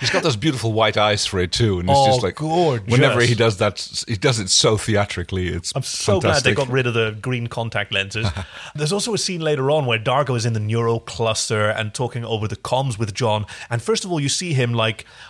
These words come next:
Speaker 2: very Doctor Phil, very Oprah, like, holding out his hands reasonably. "John, I respect your position. I
Speaker 1: Yeah.
Speaker 2: understand. I will be there for you. But if you don't start facing reality soon, I will face it fucking for you."
Speaker 1: Right.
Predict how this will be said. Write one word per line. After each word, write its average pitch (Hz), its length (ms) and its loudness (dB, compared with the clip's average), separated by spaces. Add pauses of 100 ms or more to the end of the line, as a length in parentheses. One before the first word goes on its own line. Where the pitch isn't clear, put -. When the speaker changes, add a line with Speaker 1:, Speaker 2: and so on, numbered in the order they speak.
(400)
Speaker 2:
very 160 840 -2
Doctor 156 300 -2
Phil, 117 380 -2
very 151 320 -4
Oprah, 143 360 -2
like, 110 180 -2
holding 165 340 -4
out 170 100 -2
his 160 100 -8
hands 131 360 -4
reasonably. 120 500 -6
"John, 104 460 -4
I 104 80 -4
respect 101 600 -6
your 139 100 -6
position. 107 460 -8 (120)
I 110 80 -4
Speaker 1:
Yeah. 113 180 0
Speaker 2:
understand. 123 520 -6 (300)
I 127 120 -4
will 135 100 -6
be 123 140 -6
there 117 200 0
for - 140 -12
you. 107 220 -14 (280)
But 113 100 -2
if 101 80 -2
you 117 80 2
don't 160 200 2
start 214 240 0
facing 202 300 2
reality 202 340 2
soon, 175 300 2
I 220 120 4
will 262 140 2
face 285 320 2
it 226 80 -2
fucking - 560 -6
for 339 300 4
you." 240 200 2
Speaker 1:
Right. 123 500 0